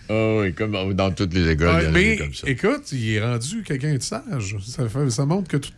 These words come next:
Speaker 2: tout n'est pas perdu
Speaker 1: Ah, à un
Speaker 2: pour,
Speaker 1: moment
Speaker 2: euh,
Speaker 1: donné,
Speaker 2: pour
Speaker 1: ça
Speaker 2: les, les
Speaker 1: passe.
Speaker 2: petits bonhommes de l'école.
Speaker 1: <laughs> À un moment donné, ça passe.
Speaker 2: Ouais, puis il y en a d'autres, ben, écoute, euh, il y a une madame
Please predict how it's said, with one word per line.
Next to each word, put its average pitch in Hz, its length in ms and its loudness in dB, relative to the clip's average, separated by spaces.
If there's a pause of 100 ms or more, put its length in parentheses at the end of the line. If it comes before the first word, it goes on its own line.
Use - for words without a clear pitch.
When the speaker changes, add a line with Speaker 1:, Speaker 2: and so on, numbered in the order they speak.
Speaker 2:
tout 208 100 0
n'est 202 140 2
pas 170 120 4
perdu 151 460 2
Speaker 1:
Ah, 131 60 4
à - 20 6
un 107 60 6
Speaker 2:
pour, 123 80 6
Speaker 1:
moment 127 120 6
Speaker 2:
euh, - 40 4
Speaker 1:
donné, - 120 2
Speaker 2:
pour 107 80 2
Speaker 1:
ça - 60 4
Speaker 2:
les, 131 60 2
les - 60 2
Speaker 1:
passe. 131 100 4
Speaker 2:
petits 123 200 -4
bonhommes 143 200 2
de 151 60 4
l'école. 147 260 2 (180)
Speaker 1:
<laughs> - 640 -6 (680)
À - 40 0
un - 40 2
moment 143 260 4
donné, 147 180 4
ça 120 180 0
passe. 80 160 -4
Speaker 2:
Ouais, 104 120 0
puis - 100 0
il 165 60 4
y 165 40 6
en 175 100 4
a 175 80 4
d'autres, 196 260 2
ben, 147 460 2
écoute, 151 380 -2
euh, 120 320 2 (1000)
il 127 40 4
y - 20 4
a - 20 4
une 135 80 2
madame 143 600 2